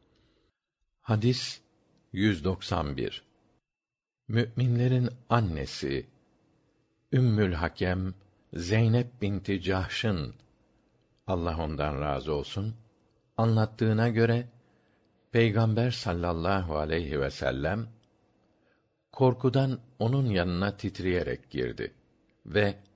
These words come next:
"Allah'tan başka gerçek ilah yoktur. Yaklaşan şerden dolayı vay Arap'ın haline. Bugün Yecüc ve Mecüc seddinden şu kadar yer açıldı."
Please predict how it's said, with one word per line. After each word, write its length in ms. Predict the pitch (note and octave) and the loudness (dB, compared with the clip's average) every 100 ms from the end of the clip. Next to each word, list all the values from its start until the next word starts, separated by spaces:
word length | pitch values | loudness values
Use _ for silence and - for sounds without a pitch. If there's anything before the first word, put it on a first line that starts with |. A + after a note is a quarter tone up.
| _ _ _ _ _ _ _ _ _ _ | _ _ _ _ _ _ _ _ _ _
"Allah'tan 800 | G#2+ F#2+ F#2 F#2 - A2+ A2+ E2 | 0 2 0 -2 -2 -2 0 0
başka 360 | D#2 E2+ - F2 | -2 -2 -2 -2
gerçek 720 | C#2+ E2+ F2 - A2 G#2+ - | 0 -4 -4 -4 -4 -4 -6
ilah 360 | F2 E2 B1+ C#2+ | -6 -4 -6 -2
yoktur. 600 | E2 - - - G#1 - _ _ _ _ _ _ _ _ _ _ - | -2 -2 -8 -10 -10 -12 _ _ _ _ _ _ _ _ _ _ -8
Yaklaşan 680 | F2 G2+ G2+ G#2+ F2+ A#2+ B2+ | 0 0 2 -2 0 0 0
şerden 600 | - G#2 F2 E2 F#2+ F#2+ | 0 0 0 0 0 0
dolayı 520 | F#2 F2+ F2 E2+ E2 - _ _ _ _ | 0 0 0 -2 -4 -6 _ _ _ _
vay 480 | - D#2 G2+ A#2 G2 - - | -12 -2 0 2 0 -4 -6
Arap'ın 540 | G2 F#2 E2+ E2+ F2 D#2 | -4 -2 -2 -4 -6 -8
haline. 680 | - E2 C2+ C#2 B1+ A1 - _ _ _ _ _ _ _ _ _ _ - | -4 -2 -2 -4 -8 -10 -12 _ _ _ _ _ _ _ _ _ _ 0
Bugün 480 | B2 B2 A#2+ A2 F#2+ - _ - | 2 4 4 2 -2 -14 _ -4
Yecüc 680 | G2+ A2+ G#2+ G2 C3 - G2 | 2 4 4 0 -2 -2 0
ve 100 | F#2+ | 2
Mecüc 520 | F#2 F#2 F#2+ G#2 A2 | 2 0 0 -2 -4
seddinden 880 | - G2+ F#2 F2 F#2+ F2 F#2+ F#2+ C#2+ - _ _ _ | -2 -2 0 0 -2 0 0 0 -4 -12 _ _ _
şu 320 | - - E3+ | -12 -6 -4
kadar 380 | - G#2+ F#2 F2+ | 0 0 2 -2
yer 320 | D2 F2 F#2+ | -2 -2 -2
açıldı." 640 | C#2+ A1+ - D2 C2+ B1 | -2 -4 -6 -6 -6 -6